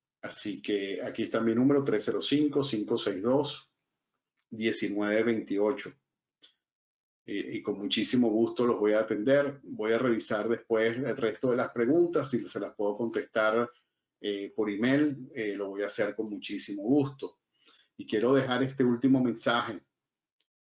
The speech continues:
En esta situación que estamos viviendo ahorita con el virus, muchos de nosotros vamos a estar trabajando desde la casa.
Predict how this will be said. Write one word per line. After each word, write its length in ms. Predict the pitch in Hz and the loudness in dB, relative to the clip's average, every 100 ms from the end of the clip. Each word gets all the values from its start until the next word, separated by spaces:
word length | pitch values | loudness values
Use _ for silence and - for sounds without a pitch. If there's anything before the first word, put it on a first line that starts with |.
| _ | _
En 140 | 101 101 | -10 -10
esta 300 | 98 127 - | -6 -6 -2
situación 480 | 131 117 - 104 | -2 -2 -4 -4
que 80 | 110 | -4
estamos 340 | - 107 113 113 | -4 -2 -2 -2
viviendo 380 | 110 110 110 | -2 0 0
ahorita 340 | 110 113 113 117 | 0 0 -2 -4
con 180 | 113 110 | -2 -2
el 80 | |
virus, 320 | 107 139 151 131 | 2 4 4 2
muchos 320 | 107 95 117 | 0 -2 -2
de 60 | |
nosotros 480 | 110 - 104 - 113 | -2 -4 -6 -2 -4
vamos 280 | 101 90 104 | -2 -4 -6
a 20 | |
estar 240 | - 98 - | -6 -6 -2
trabajando 500 | 107 104 95 101 107 | -2 -2 -2 -4 -2
desde 160 | 110 | -2
la 60 | - | -2
casa. 460 | 135 156 143 135 | 0 0 -2 -4